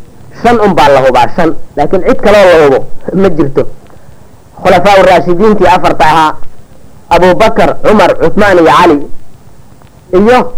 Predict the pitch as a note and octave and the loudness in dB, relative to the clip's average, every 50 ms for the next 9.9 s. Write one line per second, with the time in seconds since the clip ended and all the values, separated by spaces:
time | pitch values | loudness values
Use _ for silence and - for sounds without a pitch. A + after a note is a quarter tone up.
0 | - - - - - - - - - - - - - - - - - - E3+ F3 | -6 -8 -10 -16 -20 -20 -20 -20 -20 -20 -20 -20 -20 -20 -20 -20 -12 -4 -2 0
1 | F3 F3 E3+ E3 D#3+ - - - - - F#3 A3 G#3+ G3 F#3 F3 F3 D#3 C3 D3 | 2 2 2 2 2 0 -2 -4 -2 -2 0 2 2 2 2 2 2 2 0 0
2 | D#3 D#3 D#3+ C#3+ C3 D3+ D3 D3+ D3+ C#3 C3 - - D#3 C#3+ - D#3+ D3+ D3+ - | 0 0 0 0 0 0 0 0 0 0 0 0 -2 -2 0 0 0 0 2 2
3 | G#3 G#3 F#3 F3 D#3 - F#3 E3+ D#3+ D3+ C#3 - D3+ D#3 D#3 D3 F3 F#3 A3 G#3+ | 2 2 2 2 0 0 0 0 2 0 0 0 -2 -2 0 0 2 2 2 2
4 | G3+ F3+ - E3+ - - G3+ F#3+ F3 D#3 C3+ - - - - - - - - - | 0 0 0 0 0 0 0 2 2 0 0 -2 -2 -4 -4 -6 -12 -20 -20 -20
5 | - - - - - G#3+ A#3 G#3+ G3+ F#3+ F3+ E3+ D3+ C#3 C#3 C#3 C#3 C3 C3+ C3+ | -20 -20 -12 -6 -2 0 0 2 2 0 0 0 0 0 2 2 2 2 2 0
6 | C3 B2 A2 - - - - - - - - - - - - - - - - F3+ | 0 0 0 -2 -2 -4 -4 -6 -10 -18 -20 -20 -20 -20 -20 -20 -14 -4 -2 0
7 | F#3+ F#3+ F3 - F#3+ F3+ F3 A#3 A#3+ A3+ F#3+ E3+ C3 - - - - - - - | 2 2 2 2 0 0 0 0 2 2 2 0 -2 -2 -4 -6 -6 -6 -8 -16
8 | - - - - - E3 F3 F3+ G3+ G#3+ G#3+ F#3+ F3 E3 E3 F3 D#3+ D3+ C#3+ D3 | -20 -20 -14 -4 -2 0 2 4 4 2 2 2 2 2 2 2 2 2 2 2
9 | C#3+ E3 F3 D#3+ C#3+ C3+ - E3+ D3 C#3+ C#3 - C#3 B2 A#2+ A#2 - | 2 2 2 0 0 0 0 0 0 0 0 0 0 0 -2 -2 -2